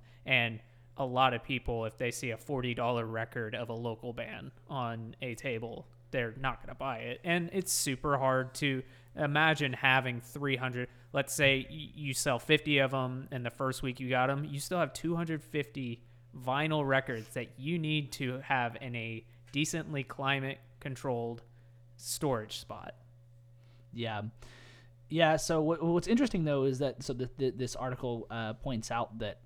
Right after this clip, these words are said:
Speaker 2: um, I mean, I think that we've talked about vinyl, uh, on, on this, on this podcast a couple times, and, and I think I'm sure, I'm sure we have listeners who,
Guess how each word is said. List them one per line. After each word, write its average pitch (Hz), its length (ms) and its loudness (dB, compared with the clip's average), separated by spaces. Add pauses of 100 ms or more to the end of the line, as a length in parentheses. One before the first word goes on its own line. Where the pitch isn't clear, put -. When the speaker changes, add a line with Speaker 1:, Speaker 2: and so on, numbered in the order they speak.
Speaker 2:
um, 98 460 -4
I 123 40 -6
mean, 117 240 0 (120)
I 120 80 -4
think 139 200 -4
that 98 140 -4
we've 117 220 0
talked 104 240 -4
about 101 260 -4
vinyl, 107 420 -2
uh, 101 440 -10
on, 110 260 -4
on 110 160 -4
this, 113 240 -6
on 107 100 -6
this 107 120 -8
podcast 107 480 -2
a - 20 -10
couple 123 180 -6
times, 113 440 -2
and, 104 160 -4
and 104 100 -6
I 110 60 -4
think 113 180 -4
I'm 110 100 -2
sure, 110 180 -6
I'm 113 120 -4
sure 123 160 -6
we 117 100 -2
have 110 180 -4
listeners 110 440 -4
who, 107 260 0